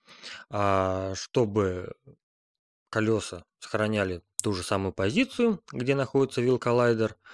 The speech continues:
то есть каким-то образом двигались. Ну и также, когда мы сейчас всё сделаем, она у нас не будет поворачивать, точнее, машина будет поворачивать, повороты эти не будут видны.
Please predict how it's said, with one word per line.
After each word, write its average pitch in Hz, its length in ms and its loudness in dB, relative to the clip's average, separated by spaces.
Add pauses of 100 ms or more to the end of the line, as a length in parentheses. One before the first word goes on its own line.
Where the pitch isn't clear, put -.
(420)
то 101 120 -4
есть - 440 -10 (180)
каким-то 101 420 -2
образом 92 460 -2 (140)
двигались. 233 680 2 (480)
Ну 185 340 2
и 110 40 4
также, 107 520 0 (100)
когда 113 260 0
мы 110 140 4
сейчас - 360 0
всё 110 140 -2
сделаем, 220 480 4
она 151 180 4
у - 20 4
нас 139 180 0
не 110 80 0
будет 135 300 0
поворачивать, 113 520 2
точнее, 107 440 -2 (100)
машина 113 320 0
будет 208 200 -2
поворачивать, 175 680 2 (680)
повороты 117 460 4
эти - 120 -6
не 107 140 2
будут 110 260 -2
видны. 95 380 -2